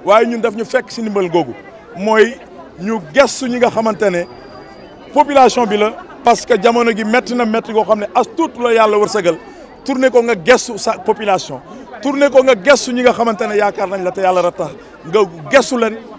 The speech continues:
taxaw leen, accompagner leen, dimbali leen. Moo waral tey suñu ndimbal ñu commencé ko ci Thiès, te lawal nañ ko ci daara yi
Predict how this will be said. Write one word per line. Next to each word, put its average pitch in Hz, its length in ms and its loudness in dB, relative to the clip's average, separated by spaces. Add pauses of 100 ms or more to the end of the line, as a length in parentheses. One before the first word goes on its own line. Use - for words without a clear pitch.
(140)
taxaw 240 260 6
leen, 220 280 0
accompagner 196 540 0
leen, 190 140 -2 (140)
dimbali 226 280 2
leen. 156 140 0 (400)
Moo 240 240 4
waral 240 240 6
tey 233 180 4
suñu 240 220 -4
ndimbal 214 340 0 (440)
ñu 185 100 -8
commencé 220 340 2
ko 202 120 -2
ci - 100 -16
Thiès, 220 300 -2 (280)
te 208 80 0
lawal 233 320 2
nañ 233 120 -4
ko 233 100 -2
ci 196 100 -6
daara 220 300 4
yi 233 80 -4